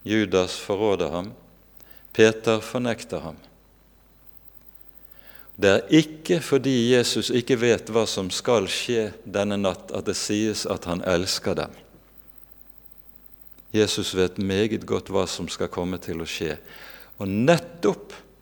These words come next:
i møte med det sies det: «Han elsket sine egne inntil enden.»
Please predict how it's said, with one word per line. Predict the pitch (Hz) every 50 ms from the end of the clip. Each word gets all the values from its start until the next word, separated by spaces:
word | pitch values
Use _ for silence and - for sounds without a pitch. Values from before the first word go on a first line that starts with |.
| _ _ _ _ _ _ _ _ _ _ _ _ _ _ _ _ - - - - - - - - - - - - - - - - - - - -
i | - 107
møte | 104 107 110 117 113 - - 110
med | 107 101 95
det | 101 98 87 85 -
sies | - 98 95 101 98 - - -
det: | 92 78 - - - - - - - -
«Han | 104 101 98 -
elsket | 107 104 104 110 117 110 - - - - 110 95 -
sine | - - 101 92 87 92 95
egne | - 95 92 101 98 95 92 85 -
inntil | - 90 90 90 90 - - 95 87
enden.» | 87 82 80 80 82 - - - -